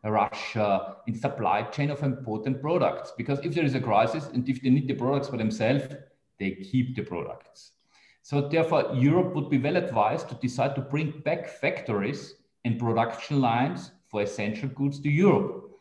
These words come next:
And, uh, it could be useful and, uh, cheaper and maybe sometimes more efficient to do this in Kosovo, in Albania, and North Macedonia,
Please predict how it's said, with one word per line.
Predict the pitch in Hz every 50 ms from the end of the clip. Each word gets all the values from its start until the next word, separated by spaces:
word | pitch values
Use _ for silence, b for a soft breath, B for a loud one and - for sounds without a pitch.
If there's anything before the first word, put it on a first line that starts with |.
| B B B B B B B B B
And, | 117 123 120 117 -
uh, | 120 120 120 -
it | - 131 113 101
could | - 143 127 -
be | 131
useful | 117 117 127 143 139 - 135 123 117 107
and, | 104 101 98 95 -
uh, | 110 98 92 92 90 90 -
cheaper | - - 160 196 190 180 - 113 92 87 80 - - -
and | 104 101 98 98 104 107
maybe | 113 117 123 120 123 113 107 101 101 - - -
sometimes | - - 113 113 - 107 101 98 95 -
more | 110 107 104 98
efficient | 95 - 160 175 - - 98 - - B B B B B B -
to | 110
do | 98 117 98
this | 101 -
in | 113 95 90
Kosovo, | - 127 127 123 - 127 110 110 110 110 110 110 107 107 107
in | 107 104
Albania, | 104 107 104 104 - 120 120 120 113 113 113 110 107 107 107 107 104 101 - B B B B
and | 127 127 131
North | 151 180 185 - -
Macedonia, | 117 98 - 98 85 87 80 73 71